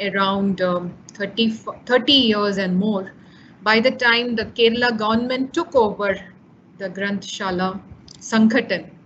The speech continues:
roughly translated into the Library Association, it was more than six thousand. Every village, every rural, uh,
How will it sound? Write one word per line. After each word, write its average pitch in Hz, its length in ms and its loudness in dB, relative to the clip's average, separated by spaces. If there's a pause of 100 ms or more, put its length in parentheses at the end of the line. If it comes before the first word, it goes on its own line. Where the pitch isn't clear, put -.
(720)
roughly 226 340 0
translated 202 680 -4
into 196 200 -4
the 196 80 -4
Library 185 600 -2
Association, 185 840 -8 (280)
it 202 140 -10
was 208 240 -4
more 208 300 0
than 202 220 2
six - 360 -2
thousand. 175 680 -6 (920)
Every 285 320 4
village, 254 720 0
every 240 320 -2
rural, 226 580 -2
uh, 185 440 -8